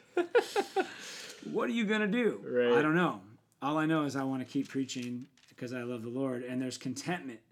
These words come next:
Speaker 2: with the godliness.
Speaker 1: Yeah.
Speaker 2: And that's the idea. Um,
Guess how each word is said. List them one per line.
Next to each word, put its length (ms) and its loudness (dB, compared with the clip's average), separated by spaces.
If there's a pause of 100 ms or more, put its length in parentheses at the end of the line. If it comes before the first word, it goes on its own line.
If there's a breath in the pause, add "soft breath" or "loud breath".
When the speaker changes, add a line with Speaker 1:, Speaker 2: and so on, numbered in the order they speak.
(1200)
Speaker 2:
with 240 -6
the 100 -10
godliness. 640 -14
Speaker 1:
Yeah. 140 -10 (380 soft breath)
Speaker 2:
And 120 -2
that's 260 -2
the 160 0
idea. 440 -2
Um, 340 -10